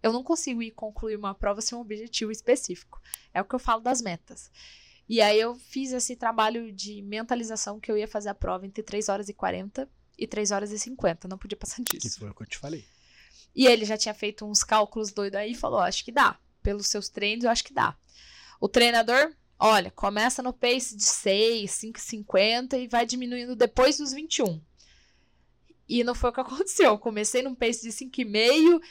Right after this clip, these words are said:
Speaker 1: e aí foi pra cinco e vinte e cinco e vinte praticamente foi o que eu terminei. Então, foi, assim, algo gratificante.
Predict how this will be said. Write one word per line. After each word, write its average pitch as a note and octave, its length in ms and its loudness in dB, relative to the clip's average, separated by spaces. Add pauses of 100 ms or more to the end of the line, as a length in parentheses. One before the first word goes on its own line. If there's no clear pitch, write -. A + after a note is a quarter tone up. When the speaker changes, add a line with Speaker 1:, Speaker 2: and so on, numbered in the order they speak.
(200)
Speaker 1:
e A#3+ 100 4
aí A#3 100 8
foi B3 160 0
pra B3 140 0
cinco B3+ 300 -6
e - 20 -2
vinte A#3+ 360 -6
e C#4+ 60 0
cinco C4 280 -6
e B3 60 2
vinte A#3+ 220 -8
praticamente A#3+ 540 0
foi A#3 140 -6
o - 20 -6
que - 80 -8
eu A#3+ 40 -8
terminei. A#3+ 360 -8 (880)
Então, A#3+ 600 2
foi, A#3+ 420 -2
assim, A3+ 380 -6
algo G#3+ 300 -2
gratificante. A3 760 -4